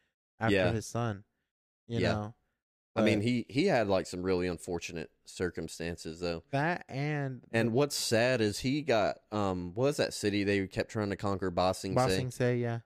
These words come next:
Speaker 2: And he had gotten closer than anyone else had
Speaker 1: Yeah.
Speaker 2: in the Fire Nation. And, like, they, they fucking still, like, ridiculed him when he got
Speaker 1: For
Speaker 2: back.
Speaker 1: it. Yeah. They're like, "The city that not even you could conquer," blah, blah, blah. Like, always on his ass about it,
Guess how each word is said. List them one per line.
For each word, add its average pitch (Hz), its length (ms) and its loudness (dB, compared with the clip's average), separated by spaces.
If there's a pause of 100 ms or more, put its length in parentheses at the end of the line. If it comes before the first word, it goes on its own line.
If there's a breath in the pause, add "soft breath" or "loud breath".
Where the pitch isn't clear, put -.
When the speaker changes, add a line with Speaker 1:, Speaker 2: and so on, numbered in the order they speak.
Speaker 2:
And 107 300 0
he 175 300 0
had 113 220 2
gotten 101 380 2
closer 98 420 -2
than 87 220 -2
anyone 95 460 0
else 87 260 -2
had 85 340 0 (360)
Speaker 1:
Yeah. 113 260 2
Speaker 2:
in 90 120 -6
the 85 80 -4
Fire 90 340 0
Nation. 85 420 -4
And, 85 240 -6 (800)
like, 90 220 -2
they, 110 220 2
they 110 260 0
fucking 127 380 -4
still, 104 380 0
like, 85 280 0
ridiculed 90 560 -4
him 82 200 -8
when 80 140 -10
he 82 100 -14
got 113 180 2
Speaker 1:
For 120 120 2
Speaker 2:
back. 110 120 0
Speaker 1:
it. 78 80 -12 (440)
Yeah. 110 260 -8 (680)
They're 127 120 4
like, 123 160 0
"The 131 100 -6
city 156 300 0
that 139 160 2
not 147 160 0
even 151 260 0
you 175 220 -2
could 135 180 -10
conquer," 123 680 -6
blah, 147 160 -2
blah, 147 160 0 (100)
blah. 120 100 -4
Like, 123 140 -2
always 160 420 2
on 131 160 -2
his 123 120 -4
ass 117 320 -2
about 110 180 0
it, 90 60 4